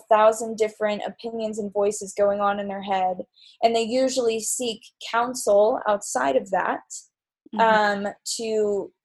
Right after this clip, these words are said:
Speaker 1: kind of help them make a decision. They're very complex. It's like, "I don't wanna be dependent on anyone, but also I'm terrified to be alone, so please let me be dependent on you."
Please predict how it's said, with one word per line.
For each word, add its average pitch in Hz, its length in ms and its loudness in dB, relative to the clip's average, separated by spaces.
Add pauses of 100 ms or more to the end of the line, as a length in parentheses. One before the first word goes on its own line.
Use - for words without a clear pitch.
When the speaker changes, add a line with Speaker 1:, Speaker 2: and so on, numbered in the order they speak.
(160)
Speaker 1:
kind 226 200 -2
of 214 100 -4
help 220 400 2
them 220 200 4
make 208 200 -4
a 214 60 -4
decision. 220 680 -2
They're 269 160 6
very 294 240 6
complex. 285 760 -2
It's 214 220 -4
like, 190 240 2 (680)
"I 233 100 8
don't 247 200 8
wanna 240 180 4
be 233 160 -6
dependent 220 460 0
on 226 120 2
anyone, 220 440 0
but 214 100 4
also 220 300 6
I'm 202 120 -4
terrified 208 540 -2
to 202 60 -18
be 214 120 -4
alone, 208 460 0
so 202 240 2
please 208 320 -4
let 202 100 -4
me 208 120 -6
be 196 120 -8
dependent 220 440 -4
on 196 200 -8
you." 175 300 -6